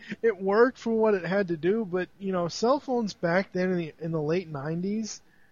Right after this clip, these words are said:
they were for basically emergency calls only. It's not like now where you have, pl-, I mean, you had plans back then, but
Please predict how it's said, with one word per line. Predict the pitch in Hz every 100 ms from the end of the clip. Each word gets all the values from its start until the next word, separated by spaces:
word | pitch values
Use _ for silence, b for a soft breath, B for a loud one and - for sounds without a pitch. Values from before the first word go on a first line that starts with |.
| b -
they | 151 175
were | 220 240 254
for | - 180 175 185 185 _ 165
basically | 170 190 226 220 233
emergency | 180 185 156 165 165 190 220
calls | 185 185 180 -
only. | 190 214 139
It's | 139 -
not | 160 170 165
like | 202 214
now | 196 202 226 165 147 151 143 143
where | 143 147 147
you | 151 156
have, | 143 156 143 139 -
pl-, | - 180
I | 180
mean, | 180 165
you |
had | 175 202 190
plans | 208 185 190 180
back | 196 190
then, | 208 196
but | 160